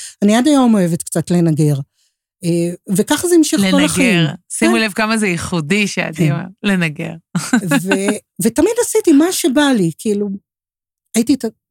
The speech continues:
Speaker 1: תלמידה מצטיינת, מתמטיקה, כאילו, זה בא לי בא-, באוטומט, כי הרי הטבע שלנו, הכל זה נוסחאות מתמטיות.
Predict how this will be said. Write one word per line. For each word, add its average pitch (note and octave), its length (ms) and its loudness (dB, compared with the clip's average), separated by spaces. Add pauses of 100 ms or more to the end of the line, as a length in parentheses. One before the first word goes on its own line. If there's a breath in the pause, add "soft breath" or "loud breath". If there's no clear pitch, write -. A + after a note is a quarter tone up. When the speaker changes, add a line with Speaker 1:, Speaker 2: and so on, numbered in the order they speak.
(100)
Speaker 1:
תלמידה G#3 320 4
מצטיינת, F3 840 0
מתמטיקה, F3 680 0
כאילו, E3 280 -2
זה D#3 140 -4
בא E3 140 0
לי F3 140 0
בא-, D#3 280 -2
באוטומט, D#3+ 720 0 (360 loud breath)
כי - 80 -2
הרי D3+ 160 2
הטבע G#3 340 -2
שלנו, D#3+ 460 0
הכל E3 220 -2
זה E3 120 -2
נוסחאות E3 400 -2
מתמטיות. D#3+ 680 -2